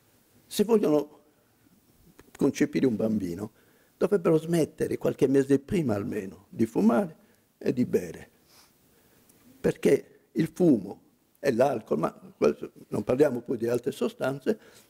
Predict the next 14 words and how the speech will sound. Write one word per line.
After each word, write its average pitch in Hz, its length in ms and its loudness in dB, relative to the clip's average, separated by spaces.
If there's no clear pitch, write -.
vanno 190 260 2
a 160 60 0
modificare 160 640 0
epigeneticamente 139 1200 -2
i 175 160 2
geni 151 380 2
delle 156 240 0
loro 139 300 2
cellule 120 320 0
germinali, 120 640 -4
e - 120 0
questo 208 340 0
viene 151 300 -2
trasmesso 151 640 -4